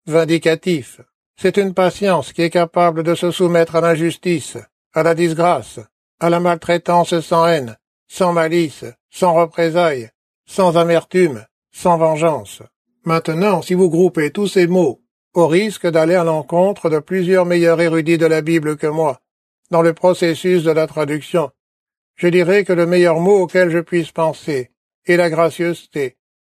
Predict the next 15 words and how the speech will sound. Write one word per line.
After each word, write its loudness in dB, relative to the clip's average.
La 0
gracieuseté. -2
Que 0
votre 2
gracieuseté 0
soit -2
connue 0
de 2
tous -2
les 2
hommes. -2
Certainement, 0
dans 2
agréable 2
douceur, 0